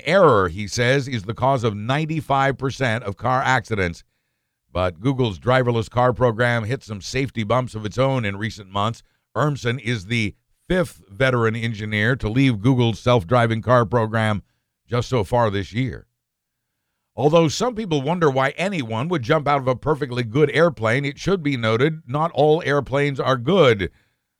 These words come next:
A plane full of skydivers out of Colorado Springs had to jump after an apparent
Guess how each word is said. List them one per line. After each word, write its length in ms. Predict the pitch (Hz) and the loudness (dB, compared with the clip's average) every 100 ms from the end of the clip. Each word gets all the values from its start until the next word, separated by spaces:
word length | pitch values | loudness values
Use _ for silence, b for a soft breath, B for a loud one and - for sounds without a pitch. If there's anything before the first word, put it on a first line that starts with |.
| _ | _
A 80 | 85 | -20
plane 400 | - 156 190 170 | -6 -2 -2 0
full 180 | 170 | 0
of 100 | 151 | 0
skydivers 720 | - - 175 175 139 117 101 101 | -4 0 2 4 4 4 2 -2
out 100 | 123 | -2
of 120 | 120 | -2
Colorado 460 | 120 156 151 147 131 | 0 2 2 2 0
Springs 440 | - 143 147 143 | -2 0 0 -2
had 420 | 80 123 170 151 | -4 0 0 0
to 120 | 113 120 | -4 -4
jump 380 | 92 117 95 | 0 2 2
after 280 | 110 127 131 | 0 0 0
an 80 | 131 | -2
apparent 440 | 117 123 165 180 | -2 0 0 0